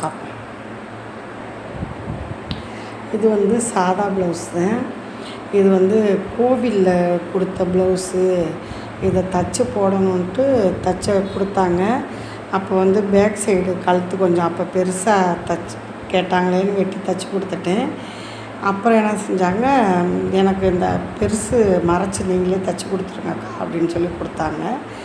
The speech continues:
அதுக்காக கைக்கும் லேஸ் வச்சாச்சு. தச்ச பிளவுஸில் கழுத்துக்கும் இந்த லேஸ் வச்சாச்சு. அப்புறம் கழுத்து ரொம்ப இறக்கமா இருக்குன்னு சொன்னாங்கல்ல, அதுக்கான ஒரு ஐடியா என்ன பண்ணோம், நம்ம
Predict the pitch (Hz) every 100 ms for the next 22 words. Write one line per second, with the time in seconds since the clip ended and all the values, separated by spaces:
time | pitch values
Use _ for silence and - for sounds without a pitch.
0 | - - - - 190 190 190 180 202 196
1 | - 175 185 190 202 208 208 196 190 -
2 | 175 - 160 - - 226 294 - - -
3 | - - - - - 180 - 196 185 175
4 | - 180 190 285 320 - - - - -
5 | - - 180 190 196 220 - 226 220 190
6 | 180 190 190 - - - 180 180 - 214
7 | 277 320 - - - - - - 190 202
8 | 196 190 - 180 220 226 226 196 190 196
9 | 185 196 - 220 202 190 185 175 185 175
10 | 170 175 226 240 190 180 185 180 180 175
11 | 175 175 190 196 185 175 180 175 165 180
12 | 262 339 - - - - - - 190 185